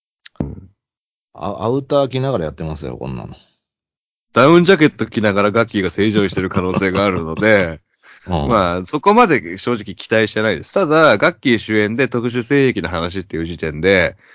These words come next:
Speaker 1: 結構見たいかな。
Speaker 2: うん。ああ。
Speaker 1: はい。性癖先生なんでね、
Speaker 2: いや、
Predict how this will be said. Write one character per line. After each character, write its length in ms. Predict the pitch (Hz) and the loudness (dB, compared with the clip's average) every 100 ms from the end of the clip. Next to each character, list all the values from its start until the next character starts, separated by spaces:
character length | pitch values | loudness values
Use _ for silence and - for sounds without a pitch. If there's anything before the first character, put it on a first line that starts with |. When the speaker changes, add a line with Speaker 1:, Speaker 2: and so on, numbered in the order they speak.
| - | -2
Speaker 1:
結 220 | 156 147 | -2 0
構 140 | 120 | -2
見 140 | 85 90 | -2 -2
た 120 | 90 | -4
い 60 | 78 | -4
か 100 | - | -10
な。 140 | - _ _ _ _ _ - | -20 _ _ _ _ _ -16
Speaker 2:
う 40 | 76 | -8
ん。 20 | |
あ 500 | 73 73 69 62 60 - - _ _ _ _ _ _ - | -4 -4 -4 -6 -10 -14 -20 _ _ _ _ _ _ -4
あ。 40 | |
Speaker 1:
は 260 | 101 82 82 | -2 -2 -6
い。 80 | - _ _ _ _ _ _ _ _ _ - - _ _ | -16 _ _ _ _ _ _ _ _ _ -20 -20 _ _
性 280 | - 120 113 | -4 -2 -2
癖 100 | 110 | -2
先 180 | 107 107 | 0 2
生 180 | 110 90 | 2 0
な 80 | |
ん 40 | - | 2
で 120 | 127 | 4
ね、 120 | 120 | 6
Speaker 2:
い 20 | |
や、 60 | 139 | 6